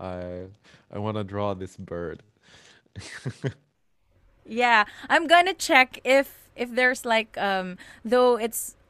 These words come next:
Speaker 2: a Filipino, I guess. It's a Filipino translation. It's a Filipino story here, but I'm gonna search for that and send it to you. <laughs>
Speaker 1: <laughs> Yeah.
Speaker 2: Yeah.
Speaker 1: I feel like the, these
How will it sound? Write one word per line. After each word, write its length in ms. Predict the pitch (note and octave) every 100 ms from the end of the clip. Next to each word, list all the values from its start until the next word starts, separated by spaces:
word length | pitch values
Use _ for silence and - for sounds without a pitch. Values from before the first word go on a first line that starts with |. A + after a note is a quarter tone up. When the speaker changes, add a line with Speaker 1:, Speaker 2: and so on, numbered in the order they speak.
| -
Speaker 2:
a 80 | G3+
Filipino, 640 | - B3+ A#3+ A3+ A3 G3+
I 100 | F3+
guess. 260 | F3+ E3 E3+
It's 140 | E3+ G3
a 40 |
Filipino 640 | - G#3+ G#3 - G3+ F3+
translation. 560 | F3+ E3+ E3+ E3 E3 F3
It's 240 | F3+ -
a 60 | F#3
Filipino 520 | - G#3 G3 F#3 F3
story 560 | E3+ - F#3 E3 D#3+ D#3+
here, 280 | E3 D#3+ E3
but 180 | E3+ -
I'm 160 | G3 G3+
gonna 240 | G3 G3+
search 280 | - F3 -
for 120 | F#3+
that 200 | F3 D#3
and 140 | F3
send 240 | - F#3 E3+
it 140 | F3
to 120 | -
you. 440 | E3+ D3 C#3 E3 A3+ - _
<laughs> 100 | - - _ _ _ _
Speaker 1:
<laughs> 520 | B2 - C3+ - D3 - _ - - - -
Yeah. 380 | - A#2 C3+ F2+
Speaker 2:
Yeah. 340 | G#3+ F#3 D#3+ - _ _ _ _ _ _ _ _ _ _ _ _
Speaker 1:
I 40 |
feel 160 | A2+ G#2+
like 200 | G#2 G2+
the, 260 | A2 A2+ G2
these 340 | G2+ A#2+ G#2+